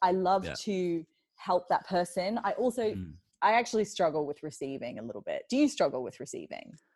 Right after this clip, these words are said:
Speaker 2: Yeah, I feel awkward. Whenever anyone says anything nice to me about the podcast, I'm like, "Cheers. Thanks.
Speaker 1: Yeah, and you,
Speaker 2: Why are you
Speaker 1: like, kind
Speaker 2: saying
Speaker 1: of,
Speaker 2: that? Like,
Speaker 1: yeah.
Speaker 2: why are you being nice to me? Go away."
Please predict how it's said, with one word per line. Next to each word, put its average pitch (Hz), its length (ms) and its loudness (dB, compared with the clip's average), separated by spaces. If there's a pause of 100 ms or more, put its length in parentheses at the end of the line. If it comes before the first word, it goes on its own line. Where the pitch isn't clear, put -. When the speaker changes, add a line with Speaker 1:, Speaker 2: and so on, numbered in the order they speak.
(340)
Speaker 2:
Yeah, 110 160 2
I - 20 2
feel 120 240 2
awkward. 107 420 0
Whenever 123 300 2
anyone 120 260 2
says 104 220 0
anything 101 260 -2
nice 104 280 -2
to - 80 -10
me 85 40 -6
about 85 220 -6
the - 60 -16
podcast, - 600 -6
I'm 85 140 -8
like, 80 180 -12 (1080)
"Cheers. - 460 -10 (1000)
Thanks. - 420 -10
Speaker 1:
Yeah, 175 160 -2
and 156 100 -6
you, 113 60 -4
Speaker 2:
Why 110 40 0
are 113 40 6
you 117 60 8
Speaker 1:
like, 113 120 0
kind 117 140 2
Speaker 2:
saying 113 120 6
Speaker 1:
of, - 60 -4
Speaker 2:
that? 101 80 -10 (260)
Like, 117 100 4
Speaker 1:
yeah. 117 60 6
Speaker 2:
why 131 60 10
are 139 60 10
you 131 140 8
being 127 280 6
nice 123 240 4
to - 100 -8
me? 90 160 -6 (120)
Go 123 300 4
away." 98 400 0